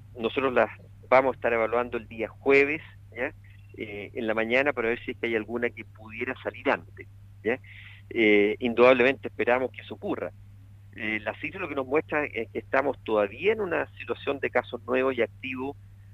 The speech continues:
bastante elevada, entonces tendría que producirse, eh, una baja notoria,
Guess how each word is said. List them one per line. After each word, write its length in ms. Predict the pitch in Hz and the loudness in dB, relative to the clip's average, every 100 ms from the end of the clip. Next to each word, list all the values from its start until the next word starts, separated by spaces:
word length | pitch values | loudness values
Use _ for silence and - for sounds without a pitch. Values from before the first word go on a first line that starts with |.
| - | 0
bastante 480 | - - 131 - 123 | 0 2 2 2 0
elevada, 400 | 117 156 113 95 | 4 6 6 4
entonces 340 | 95 101 107 | -2 -10 -10
tendría 280 | 110 104 123 | -8 -2 -2
que 120 | 113 | -2
producirse, 840 | 107 107 - 131 123 - 131 131 - - - - | -10 -10 -4 -4 -4 -4 -4 -4 -8 -18 -18 -8
eh, 400 | - 101 101 98 - | 0 2 4 2 0
una 300 | 120 113 107 | -2 2 4
baja 320 | 117 - 120 | 4 4 0
notoria, 720 | 107 98 113 123 131 139 143 | -2 0 2 2 2 0 0